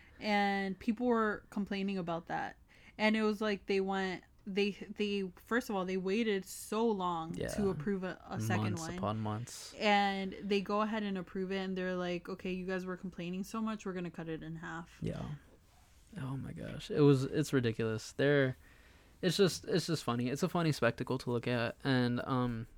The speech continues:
Speaker 2: yeah, I think that we are entertainment to the whole, uh, to the whole world, but, um,
Speaker 1: What are the aliens saying about this?
Speaker 2: You're so annoying.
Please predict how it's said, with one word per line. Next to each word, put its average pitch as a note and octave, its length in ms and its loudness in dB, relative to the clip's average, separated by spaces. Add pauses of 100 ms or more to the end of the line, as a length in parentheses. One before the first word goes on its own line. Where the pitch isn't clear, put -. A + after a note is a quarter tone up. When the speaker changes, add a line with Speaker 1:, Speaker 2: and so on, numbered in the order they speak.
Speaker 2:
yeah, C3 200 8
I A#2 100 4
think D#3 220 2
that C#3 100 4
we C3 160 4
are B2 200 4
entertainment A#2+ 480 -2
to A#2 80 -2
the A2+ 120 -2
whole, A#2 380 2 (580)
uh, G#2+ 280 0
to - 120 -4
the A#2+ 100 4
whole A2 200 4
world, G2 340 0
but, G2+ 400 0
um, G#2 260 0
Speaker 1:
What G#3+ 120 0
are C4+ 100 2
the E4 160 -4
aliens F#3+ 480 -6
saying F3+ 260 -8
about F3 300 -8
this? - 380 -12
Speaker 2:
You're D3 100 6
so C3 380 6
annoying. A#2 560 8